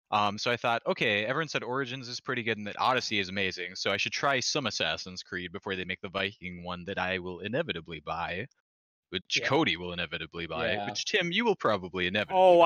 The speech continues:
Speaker 3: I will buy. I will buy. After
Speaker 1: Yeah.
Speaker 3: playing, after playing, uh, Odyssey, I'm buying the next one, so.
Speaker 1: Yeah, so, yeah, I've been playing through that a little bit. I'm not super far into it, but, uh,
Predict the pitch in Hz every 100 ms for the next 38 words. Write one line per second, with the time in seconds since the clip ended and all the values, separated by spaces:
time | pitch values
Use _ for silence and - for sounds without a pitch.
0 | 185 208 190 165 143 92 - 135 143 143
1 | 131 107 127 190 202 208 214 202 196 185
2 | 175 185 190 180 185 175 170 160 160 147
3 | 156 165 190 170 135 143 135 135 131 127
4 | 123 _ _ 143 123 117 - 110 _ _
5 | - - _ _ _ - 131 98 87 117
6 | - - 143 135 165 127 104 117 139 190
7 | 202 - 147 127 123 120 107 120 117 113
8 | 131 135 - 151 - 120 104 110 110 135
9 | 127 135 - 107 98 95 95 95 101